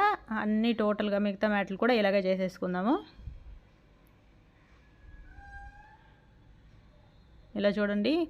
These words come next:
ఇక్కడ దీన్ని పిండితే నల్లగా మురికి నీళ్ళు ఎలా వచ్చాయో బాగా నానబెట్టేసరికి మొత్తం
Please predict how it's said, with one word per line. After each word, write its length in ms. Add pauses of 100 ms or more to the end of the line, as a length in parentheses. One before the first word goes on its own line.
(560)
ఇక్కడ 240
దీన్ని 280
పిండితే 360 (360)
నల్లగా 580
మురికి 300
నీళ్ళు 240
ఎలా 180
వచ్చాయో 420 (180)
బాగా 300 (640)
నానబెట్టేసరికి 680
మొత్తం 240